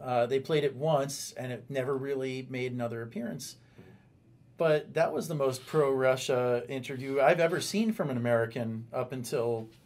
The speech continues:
Speaker 1: you know,
Speaker 2: You
Speaker 1: he
Speaker 2: come
Speaker 1: was
Speaker 2: out of a
Speaker 1: talking.
Speaker 2: meeting with twelve multi, multi, multi, multi-billionaires, including a guy who's representing Putin, and they estimate Putin may have between a hundred and two hundred billion illicit dollars.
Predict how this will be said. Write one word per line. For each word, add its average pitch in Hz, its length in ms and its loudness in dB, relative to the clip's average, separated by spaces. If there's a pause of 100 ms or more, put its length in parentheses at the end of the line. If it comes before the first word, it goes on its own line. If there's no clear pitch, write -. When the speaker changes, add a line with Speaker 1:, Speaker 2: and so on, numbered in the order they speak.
(340)
Speaker 1:
you 135 120 -8
know, 107 160 -4
Speaker 2:
You 185 180 2
Speaker 1:
he 277 60 0
Speaker 2:
come 240 200 6
Speaker 1:
was 233 100 12
Speaker 2:
out 202 80 10
of 160 60 6
a 151 40 0
Speaker 1:
talking. 147 140 0
Speaker 2:
meeting 139 340 2
with 107 240 -4
twelve 156 600 4
multi, 143 540 0
multi, 123 320 2
multi, 113 280 -2
multi-billionaires, 92 840 -8 (140)
including 143 420 -2
a 117 40 0
guy 120 420 4 (280)
who's 117 160 -4
representing 123 560 2
Putin, 104 480 -10
and 113 140 -4
they 113 160 -4
estimate 127 420 -6
Putin 131 200 -8
may 120 120 -4
have 107 260 -6 (280)
between 127 260 -4
a 101 40 -4
hundred 143 420 -6
and 120 100 -6
two 139 160 -6
hundred 107 420 -6
billion 131 420 0
illicit 107 400 -8
dollars. 85 500 -6